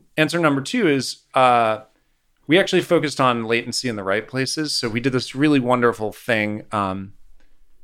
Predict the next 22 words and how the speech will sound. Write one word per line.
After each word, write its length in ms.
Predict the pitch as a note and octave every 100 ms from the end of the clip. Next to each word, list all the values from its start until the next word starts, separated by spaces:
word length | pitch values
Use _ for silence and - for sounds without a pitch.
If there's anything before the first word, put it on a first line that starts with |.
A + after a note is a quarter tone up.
| - - - -
when 200 | C3 B2
you 80 | A2+
uploaded. 560 | G2+ G2+ G#2 F#2 G#2+ -
So, 420 | B2+ G#2+ G#2 -
uh, 280 | A2+ G#2 G#2+ -
the 140 | B2
way 220 | B2+ C#3+
it 100 | D#3
would 120 | C#3 A2+
work 320 | A#2 A2+ A#2
is, 320 | G#2+ G2 -
you 60 | A2+
know, 100 | G2+
you'd 280 | - G#2+
take 240 | - C#3 C3+
your 100 | B2
phone, 540 | - A2+ A2 G#2 G#2+ -
you'd 160 | A#2+
take 260 | - C3+ C3+
the 60 | A#2+
f-, 220 | - - - -
photo, 680 | - - A#2+ A2+ G#2 G2+ G2